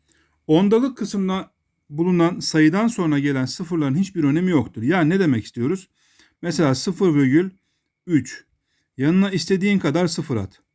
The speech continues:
Sıfır virgül otuz veya sıfır virgül üç yüz. Bunların hepsi sıfır virgül üçtür. Buradakilerin hiçbir önemi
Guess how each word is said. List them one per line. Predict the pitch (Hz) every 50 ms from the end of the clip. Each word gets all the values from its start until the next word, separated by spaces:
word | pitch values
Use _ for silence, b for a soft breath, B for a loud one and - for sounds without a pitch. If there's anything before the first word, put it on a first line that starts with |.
| _ _ _ _ _ _ _ _ _ _ _ _ _ _ _ _ _ _ _ _
Sıfır | _ - - 160 185 190 165
virgül | 143 135 123 117 123 151 175 190 - _ _ _ _ _
otuz | - 135 131 - 160 127 107 - - - _ _ _ _ _
veya | 113 113 127 143 151
sıfır | 147 - 175 160 - 190 175 160
virgül | 147 135 123 117 123 139 170 190 - _ _ _ _ _ _ _ _ _ _ _ _ _ _ _ _ _ _ _ _ _ _ _ _ _ _ _ _ _ _ _ _ _ _ _ _ _ _
üç | 180 185 - - -
yüz. | 123 104 - - - - _ _ _ _ _ _ _ _ _ _ _
Bunların | 160 170 190 196 190 185 160
hepsi | 147 175 226 233 - - - - - 131 123 170 - _ _ _ _ _ _ _ _ _ _ _ _ _ _
sıfır | _ - - - 240 196 - 190 156 131
virgül | 131 143 185 208
üçtür. | - - - - - _ _ _ _ _ _ _ _ _ _ _ _ _ _ _ _ _ _ _ _ _ _ _ _ _ _ _ _ _ _ _ _ _ _ _ _ _ _ _ _ _ _ _ _ _ _ _ _ _ _ _ _ _ _ _ _ _ _ _
Buradakilerin | 175 185 175 160 151 123 135 123 113 107 110 117
hiçbir | 110 - 202 208 190 - - 139 120 104 -
önemi | - 147 127 113 117 139 175 202 226 196 -